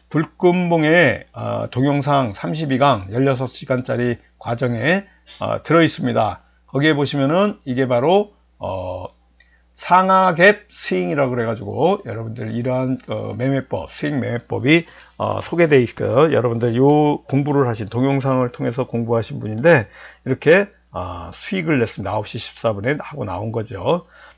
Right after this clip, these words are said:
여기 보시면 효성 오엠비 여덟 시 오십사 분, 네, 러셀하고 또 특수건설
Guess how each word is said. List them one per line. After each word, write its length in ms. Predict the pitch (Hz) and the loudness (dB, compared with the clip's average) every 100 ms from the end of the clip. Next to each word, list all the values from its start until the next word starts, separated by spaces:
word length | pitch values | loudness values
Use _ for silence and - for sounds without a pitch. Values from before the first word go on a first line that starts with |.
| _ | _
여기 80 | 131 | 0
보시면 380 | 135 - 143 139 | 0 0 -2 -2
효성 540 | - 165 147 160 151 | 0 0 2 0 2
오엠비 640 | 127 127 123 160 135 85 _ _ _ _ _ | 2 0 2 4 4 2 _ _ _ _ _
여덟 180 | 120 131 | -2 -2
시 100 | 120 | 0
오십사 360 | 120 104 - 113 | -4 -4 -2 0
분, 400 | 101 120 185 226 _ _ _ _ | 2 0 0 -4 _ _ _ _
네, 580 | 107 113 120 113 104 95 _ _ _ | -4 -2 0 -2 -4 -8 _ _ _
러셀하고 640 | 135 139 175 170 156 - | 0 4 6 6 6 2
또 140 | - | -4
특수건설 800 | - - 240 170 143 131 127 87 | -6 -10 0 2 2 4 4 4